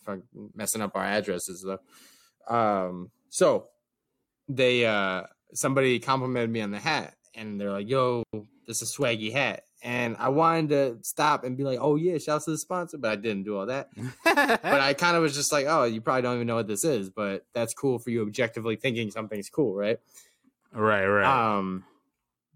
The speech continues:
Speaker 1: but then, um, you know, at the, I think it goes both the ways. I think human nature, uh, naturally, we want to give back and be like, "Oh, that was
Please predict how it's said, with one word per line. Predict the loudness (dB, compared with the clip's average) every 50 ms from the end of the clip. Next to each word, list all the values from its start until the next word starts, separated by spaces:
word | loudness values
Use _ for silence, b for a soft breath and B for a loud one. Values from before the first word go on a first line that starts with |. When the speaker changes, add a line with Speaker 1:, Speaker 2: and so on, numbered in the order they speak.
| _ _ _ _
Speaker 1:
but | 0 0 2
then, | 2 2 2 2 0 0 0
um, | 0 0 0 0 0 -2 -4 -8 -12 -14 -18 _ _
you | -2
know, | 0 2
at | 0 0 2 2
the, | 0 0 0 -4 -10 -16 -8
I | -4 0 0 0
think | 2 2 0 0 0 -4 -8 -16 -20 -20 -18
it | -16 -12 -2
goes | 2 2 2 4 2 0 -2 -6 -10 -16 _ _
both | 2 4 4 2 0 -4 -12 -10
the | -4
ways. | 0 2 2 2 2 0 -2 -2
I | -4 -4
think | -4 -6 -8 -4
human | -4 -4 -2 -2 -2 -4 -4 -6 -8 -10 _ _ _
nature, | -8 -2 0 0 0 0 -2 -2 -2 -2 -2 -4 -6 -6 -6 -6
uh, |
naturally, | -4 -2 -2 -2 0 0 0 0 2 2 2 0 0
we | -2 -2 -2 -2
want | -2 -2 -2 -2 -2 -2 -4 -4
to | -4 -4 -4 -2
give | -2 -2 -2 -2 -2 -4
back | -2 0 0 0 -2 -2 -6 -16 _ _ _ _ _ _ -8
and | -6 -6 -4 -2
be | 0 0
like, | 0 2 2
"Oh, | 2 4 4 4 2 0
that | -2 -2 0 0
was | 0 -2